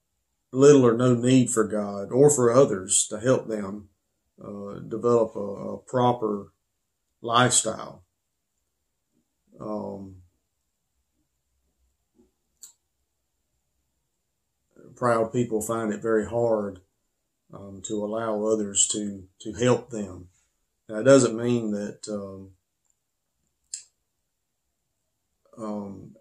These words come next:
having a sense of self-worth or, or having a, a confidence in yourself and your ability, uh, with God, it doesn't mean that that's wrong,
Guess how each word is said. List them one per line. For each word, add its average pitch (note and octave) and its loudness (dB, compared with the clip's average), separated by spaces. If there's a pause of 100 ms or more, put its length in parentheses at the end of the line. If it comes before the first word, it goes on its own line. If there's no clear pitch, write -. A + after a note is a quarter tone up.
(160)
having A#2+ 0
a G#2+ -4
sense A#2 4
of G#2+ 0
self-worth B2 2 (960)
or, A2 -2
or A2 -2
having A#2 2
a, G2+ -10
a G#2+ -8
confidence A#2 -4 (280)
in B2 -4
yourself A#2 0
and A2 -8
your G#2 -6
ability, B2 -2 (420)
uh, A#2+ -12
with C#3 4
God, A#2 -4 (360)
it C3 -8
doesn't D3+ 4
mean C#3+ 6
that B2 4
that's A2+ 0
wrong, A#2+ 2